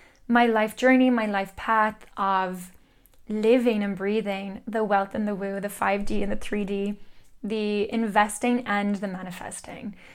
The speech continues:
And for me, they very much go hand in hand. Of course, I have my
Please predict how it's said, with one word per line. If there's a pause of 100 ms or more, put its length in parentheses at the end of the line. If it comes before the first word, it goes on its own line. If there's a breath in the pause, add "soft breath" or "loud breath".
(200 loud breath)
And
for
me,
they
very
much
go
hand
in
hand. (600 soft breath)
Of
course,
I
have
my